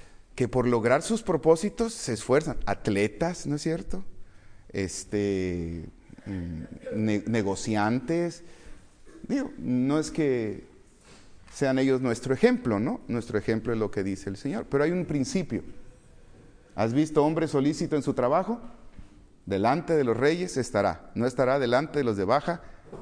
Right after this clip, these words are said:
condición. Eso es muy diferente a hoy en día. El, la, el mismo mundo en el que estamos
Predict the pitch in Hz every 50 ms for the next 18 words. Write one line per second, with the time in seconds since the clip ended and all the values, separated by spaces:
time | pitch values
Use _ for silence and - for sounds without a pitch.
0 | - - - - 98 95 90 95 - - 82 64 - - - - - - - -
1 | - _ - - _ - _ - - - - - _ - - - - - - 151
2 | 214 202 190 180 165 160 160 - 143 131 147 147 147 135 123 131 131 131 127 123
3 | 127 120 110 - - 135 131 - 131 131 135 139 139 - 131 139 143 156 190 220
4 | 214 220 220 226 220 202 165 139 143 165 196 202 175 160 139 - - 107 - -
5 | - 101 98 131 170 -